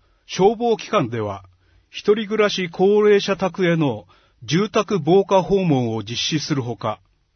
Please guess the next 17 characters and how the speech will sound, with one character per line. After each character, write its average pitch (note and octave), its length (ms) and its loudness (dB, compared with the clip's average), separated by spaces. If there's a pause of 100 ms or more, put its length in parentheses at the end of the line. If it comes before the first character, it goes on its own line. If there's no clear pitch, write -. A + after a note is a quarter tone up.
(960)
婦 C#3+ 180 -2
人 G3 280 -4
防 G#3 200 2
火 F#3 160 0
ク E3+ 120 -6
ラ F3+ 120 4
ブ G#3+ 140 -4
員 E3 160 0
に C3 80 -2
よ A#2 160 -4
る A2 260 -10 (760)
店 G#3 260 -2
舗 C3+ 140 0
啓 E3+ 240 0
発 E3+ 280 -6
活 C#3+ 260 -6
動。 G2 220 -14